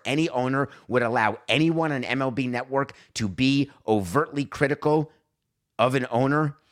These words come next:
in a way that is not defensible, like saying, "Hey, your team stinks. You're right. We've only won fifty games. Our team stinks."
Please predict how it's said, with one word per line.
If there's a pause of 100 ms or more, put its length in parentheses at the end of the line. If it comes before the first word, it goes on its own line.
(140)
in
a
way
that
is
not
defensible, (140)
like
saying,
"Hey,
your
team
stinks.
You're
right.
We've
only
won
fifty
games.
Our
team
stinks."